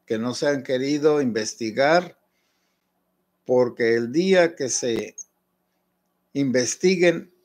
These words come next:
que se excaven esos cementerios, se encontrarán miles de muertos,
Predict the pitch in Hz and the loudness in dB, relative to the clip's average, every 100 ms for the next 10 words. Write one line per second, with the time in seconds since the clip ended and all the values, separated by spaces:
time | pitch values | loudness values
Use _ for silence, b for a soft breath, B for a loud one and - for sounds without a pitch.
0 | _ 127 110 127 117 131 127 - - - | _ -6 -6 -6 -8 -8 -8 -6 -4 2
1 | 160 170 175 160 - - 135 - 147 - | 4 4 2 0 -6 -6 -4 -2 -4 -4
2 | 117 113 110 147 156 160 160 - - - | -6 -6 -2 0 0 2 0 -2 -12 -10
3 | 123 113 113 113 117 120 139 160 165 - | -8 -8 -8 -6 -4 0 2 0 -2 -12
4 | 135 156 180 202 202 196 190 - - - | -6 0 4 4 4 4 2 0 -6 -6
5 | 123 117 131 147 156 151 - 139 98 - | -4 -2 -2 -2 -2 -4 -6 -8 -8 -12
6 | - - | -20 -20